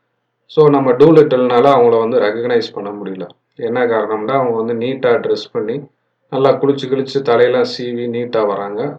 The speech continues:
அதனால நம்ம டூலிட்டில்னால வந்து ரியலைஸ் பண்ண முடியல. So, நம்ம ஹக்கின்ஸ் வந்து அவருடைய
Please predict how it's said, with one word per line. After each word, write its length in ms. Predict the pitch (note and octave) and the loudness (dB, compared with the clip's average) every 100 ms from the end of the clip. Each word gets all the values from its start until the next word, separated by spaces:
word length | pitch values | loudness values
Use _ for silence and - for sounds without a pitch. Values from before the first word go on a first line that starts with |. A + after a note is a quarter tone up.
| _ | _
அதனால 360 | A2 A#2+ B2+ | -6 -4 -2
நம்ம 200 | C3+ A#2+ | -2 -2
டூலிட்டில்னால 800 | A2 B2 B2+ B2 A#2+ A#2 A2 G#2 G#2 | -4 -4 -4 -4 -4 -4 -6 -6 -6
வந்து 220 | G2+ G#2+ | -6 -6
ரியலைஸ் 520 | A2+ G#2 G#2+ G#2 - | -4 -4 -2 -4 -8
பண்ண 260 | G2 F#2+ F#2+ | -14 -14 -12
முடியல. 500 | F#2+ F#2+ G2 F2+ F#2 _ _ _ _ | -10 -10 -12 -14 -18 _ _ _ _
So, 200 | _ - | _ -6
நம்ம 220 | A#2 G#2+ A2 | -6 -4 -6
ஹக்கின்ஸ் 500 | A#2 A2 D#3 C#3+ C3 | -6 -2 0 0 0
வந்து 240 | A#2+ B2+ | 0 2
அவருடைய 440 | B2+ A2+ A2 G#2+ | 4 4 4 2